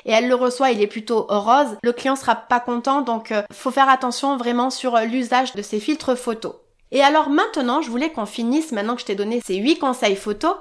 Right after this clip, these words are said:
je voulais qu'on revienne sur des aspects un peu plus organisationnels. Le premier déjà, c'est batch au maximum tes séances photos.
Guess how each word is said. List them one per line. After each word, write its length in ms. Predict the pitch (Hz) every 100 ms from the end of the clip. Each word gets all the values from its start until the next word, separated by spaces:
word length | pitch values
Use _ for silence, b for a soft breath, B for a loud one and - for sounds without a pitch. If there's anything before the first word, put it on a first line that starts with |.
| -
je 80 |
voulais 240 | 247 285 359
qu'on 140 | 294
revienne 280 | 262 247 311
sur 140 | 311
des 180 | 233 220
aspects 240 | 214 214 302
un 160 | 247
peu 120 | 220
plus 360 | 220 277 262 202
organisationnels. 960 | 254 240 220 220 214 208 - 185 156 -
Le 160 | 233
premier 360 | 247 - 294 302
déjà, 320 | 269 240 247
c'est 400 | 254 220 220 - _ _
batch 600 | 196 202 226 226 - - -
au 120 | 202
maximum 800 | 214 233 233 - 220 208 196 214
tes 160 | - 190
séances 540 | - - 247 220 220
photos. 440 | - 214 214 247